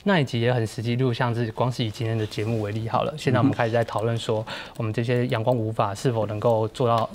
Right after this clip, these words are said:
Speaker 1: 是否能够做到事情，那是否能够照进立院？那现在就借由这样的贪污案，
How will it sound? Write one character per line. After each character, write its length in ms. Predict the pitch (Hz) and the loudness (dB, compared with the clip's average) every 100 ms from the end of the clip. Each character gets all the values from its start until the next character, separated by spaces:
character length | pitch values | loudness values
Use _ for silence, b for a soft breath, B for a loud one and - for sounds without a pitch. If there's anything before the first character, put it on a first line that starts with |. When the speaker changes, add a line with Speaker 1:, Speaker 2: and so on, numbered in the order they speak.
| - | -8
Speaker 1:
是 180 | 160 196 | 0 2
否 120 | 131 | 4
能 80 | 110 | 2
够 100 | 120 | 2
做 120 | 120 | 4
到 80 | 117 | 2
事 180 | - 123 | 0 -4
情， 220 | - 160 165 | -4 -8 -2
那 140 | 131 | 0
是 140 | 120 | 0
否 120 | 117 101 | -2 -4
能 100 | 107 | -2
够 140 | 113 | -2
照 200 | 113 120 | 2 2
进 200 | 117 113 | 2 0
立 160 | 120 107 | -2 -2
院？ 180 | 113 - B B - | -4 -4 B B -2
那 140 | 180 | 0
现 140 | 170 170 | 4 4
在 60 | |
就 180 | 147 151 | 4 2
借 200 | 139 151 | 2 2
由 160 | 120 110 | 2 2
这 80 | |
样 100 | 123 | 0
的 80 | 113 | -2
贪 220 | 107 120 | -4 -2
污 60 | 113 | 0
案， 180 | 127 | 0